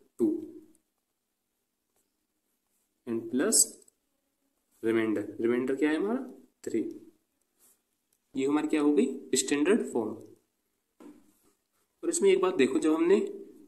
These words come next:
फिफ्टीन को सिक्स से divide किया हो, किया, तो आपने एक बात notice की होगी, remainder जो है, वो divisor से छोटा आया है। तो जो remainder है, वो always जो है, divisor, divisor से छोटा होगा। ये बात याद रखना कि जो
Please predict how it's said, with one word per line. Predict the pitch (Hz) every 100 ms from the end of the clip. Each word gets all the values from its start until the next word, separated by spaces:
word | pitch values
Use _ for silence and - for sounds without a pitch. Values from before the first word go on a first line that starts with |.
| - _
फिफ्टीन | 139 143 156 156
को | 202
सिक्स | 160 - -
से |
divide | 156 143 151 147
किया | 139
हो, | 131 131 - -
किया, | 135 147
तो | - 170
आपने | 156 180 175
एक | 156
बात | 160 156 -
notice | 135 135 160
की | 135
होगी, | 127 123 196 -
remainder | 123 127 147 165 175
जो | 135 139
है, | 214 - - - -
वो | 170
divisor | 127 135 131 -
से | - - - -
छोटा | - 143 135
आया | 113 107
है। | 101 - _ _ -
तो |
जो | 175 196 160 131
remainder | 139 151 156 156
है, | 208
वो | 214 -
always | 147 156 165 156
जो | 151
है, | 196 147 127
divisor, | 135 139 143 143
divisor | 139 139 139 139
से | 139 131 131
छोटा | - 135 135
होगा। | 107 - - - - _ _ _ _ _ _ _ _ _ _ _ _ _ _ _ _ _ _ -
ये | 127
बात | 147 147
याद | 139
रखना | 147 147 165
कि | - 104
जो | 156